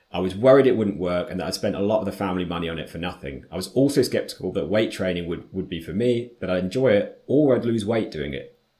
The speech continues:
I was skeptical that the calorie allowance you'd given me was actually low enough for me to lose weight, which is a very common thing. People think they need to starve themselves, and it doesn't work for women over forty. So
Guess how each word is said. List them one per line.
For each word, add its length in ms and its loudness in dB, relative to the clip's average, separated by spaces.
I 20 -10
was 80 -4
skeptical 360 2
that 80 -4
the 60 -8
calorie 300 0
allowance 300 0
you'd 120 -10
given 220 0
me 140 2
was 200 -2
actually 340 -4
low 200 -2
enough 260 -6
for 80 -12
me 140 -6
to 100 -10
lose 220 -8
weight, 180 -2
which 120 -10
is 80 -8
a 40 -6
very 220 2
common 320 -6
thing. 220 -8
People 260 -10
think 160 -12
they 80 -10
need 180 -10
to 60 -12
starve 300 -8
themselves, 400 -12
and 80 -14
it 100 -16
doesn't 240 -8
work 240 -10
for 60 -14
women 180 -12
over 100 -14
forty. 440 -10
So 340 -2